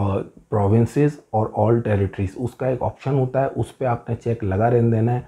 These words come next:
साथ आपने अल्बर्टा को भी चेक लगाना है, यानी उसको सेलेक्ट करना है और अपनी सेटिंग सेव कर देनी है अपनी प्रोफाइल में।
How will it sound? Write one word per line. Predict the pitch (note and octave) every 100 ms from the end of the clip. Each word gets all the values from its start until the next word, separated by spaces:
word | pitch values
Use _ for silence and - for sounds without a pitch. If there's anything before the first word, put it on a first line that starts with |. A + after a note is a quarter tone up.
| - - -
साथ | A#2+ A#2+
आपने | A2+ G#2 - A#2 A#2+
अल्बर्टा | - A2+ G2 G2+ G2 A2+
को | -
भी | G2+ C3 D#3+ -
चेक | A2+
लगाना | G2 F#2+ F#2+ G#2
है, | G#2+
यानी | A2+
उसको | A2 -
सेलेक्ट | B2 G2+ F#2+ F2+
करना | F#2+ G2 E2+
है | G2 - - -
और | A#2+
अपनी | B2 A#2+ C#3
सेटिंग | B2+ G#2 C3+ C#3+
सेव | C#3 - A2+ -
कर | G2+
देनी | G2 G2+ A2
है |
अपनी | A#2 -
प्रोफाइल | C#3+ A2 G2 F#2+ F2+
में। | F2 D#3 E3